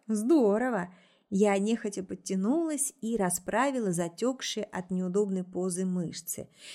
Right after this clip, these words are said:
Дима быстро собрался и ушёл, ехидно окинув напоследок взглядом мой внешний вид. Закрыв за ним дверь,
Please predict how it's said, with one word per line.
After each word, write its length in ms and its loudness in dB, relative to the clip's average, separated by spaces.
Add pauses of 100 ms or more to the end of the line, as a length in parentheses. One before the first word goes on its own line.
(260)
Дима 300 6
быстро 320 0
собрался 560 0
и 180 -2
ушёл, 540 -2 (260)
ехидно 640 2
окинув 560 -2
напоследок 640 0
взглядом 560 4
мой 240 -2
внешний 560 -4
вид. 260 -14 (440)
Закрыв 500 4
за 140 2
ним 220 0
дверь, 380 4